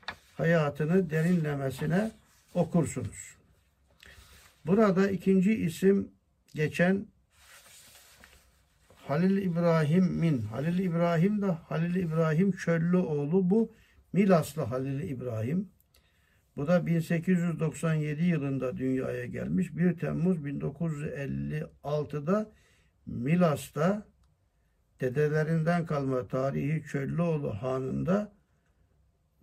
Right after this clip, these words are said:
oralarda vefat etmiş. Bu Hafız Küçük Lütfü dediği burada, Lütfü,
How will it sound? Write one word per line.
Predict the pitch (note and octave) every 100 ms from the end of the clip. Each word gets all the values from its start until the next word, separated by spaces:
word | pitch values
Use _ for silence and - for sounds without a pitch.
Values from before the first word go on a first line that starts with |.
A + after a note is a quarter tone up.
| C3+ - _
oralarda | F3+ E3+ C#3+ C3+ C3 E3 F#3+
vefat | C#3 C#3 - D3 -
etmiş. | A2 D#3+ A3 - - _ _ _ _ _ _ _ _ _ _ _ _ _ _ _ _ _ _ _ -
Bu | G3+ F#3
Hafız | F#3 A#3 F#3+ C#4 -
Küçük | - F3 B3 F#3+
Lütfü | F3 F#3+ - A#3
dediği | F#3 C#3+ A#2+ C#3
burada, | C#3 C#3 C3 A#2 D#3+ F#3 - _ _ -
Lütfü, | B2+ D#3 - - C#3+ C3+